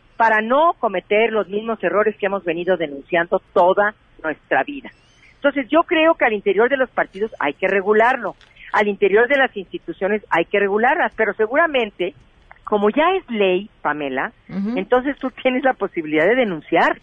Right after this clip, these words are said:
Speaker 1: una violación a la ley. ¿Sí me explico? Entonces, ahí hay, ahí habrá, eh, tribunales, ahí habrá una serie de instituciones que respalden, protegen, que garanticen la paridad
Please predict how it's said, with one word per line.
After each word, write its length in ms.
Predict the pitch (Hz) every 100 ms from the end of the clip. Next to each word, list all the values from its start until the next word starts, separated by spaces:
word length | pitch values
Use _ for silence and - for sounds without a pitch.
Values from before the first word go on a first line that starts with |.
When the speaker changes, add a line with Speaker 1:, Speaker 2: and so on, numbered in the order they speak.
| _ - -
Speaker 1:
una 200 | 190 240 254
violación 760 | 208 160 147 - 196 247 330 - -
a 160 | 165
la 180 | 156 143
ley. 420 | 147 220 370 392 - _ _ _ _ _ -
¿Sí 100 | 233
me 80 | 269
explico? 480 | - 349 381 185 - _ _ _ - -
Entonces, 400 | 185 220 247 302 - -
ahí 360 | 151 151 175
hay, 200 | 208 254 269
ahí 160 | 226 226
habrá, 440 | 254 277 269 302 - - - -
eh, 420 | 185 185 175 165 165 - - _
tribunales, 880 | 180 160 165 180 214 254 262 277 285 _ - -
ahí 320 | - 180 214 220
habrá 500 | 202 214 214 247 -
una 220 | 190 190 190
serie 280 | 190 190 202
de 80 | 180
instituciones 920 | - 170 - 156 - 185 202 269 330 - -
que 140 | - 180
respalden, 680 | 160 - - 185 208 262
protegen, 600 | - 151 - 190 190 220
que 140 | 226 170
garanticen 760 | 151 143 143 214 233 - 277 403 _ _ _ _
la 180 | 175 165
paridad 680 | - 175 165 170 175 202 320